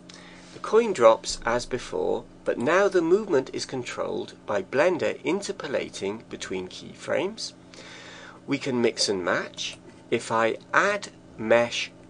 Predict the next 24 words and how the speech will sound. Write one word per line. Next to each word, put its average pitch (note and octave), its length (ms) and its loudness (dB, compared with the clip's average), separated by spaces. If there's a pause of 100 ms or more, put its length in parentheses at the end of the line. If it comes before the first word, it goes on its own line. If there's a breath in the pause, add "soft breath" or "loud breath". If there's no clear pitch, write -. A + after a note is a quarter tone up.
(200)
U G2+ 200 -10
V F2+ 160 -12
sphere E3+ 440 0 (840 loud breath)
and A2 160 2
move G#2 200 0
that G2+ 260 2 (120)
up F#3 280 2 (720)
and G#2 180 -4
across, - 600 -2 (680 loud breath)
now G2+ 100 -6
if - 120 -4
I G#2+ 120 8
apply C3 840 4
rigid D3 380 -2
body B2+ 260 4
physics - 540 -4
to - 160 -12
the - 80 -12
sphere, E3+ 540 0 (1200 loud breath)
now D3+ 220 8
if G#3 120 -2
I D3+ 80 6
press A2+ 380 0
play G2 420 -4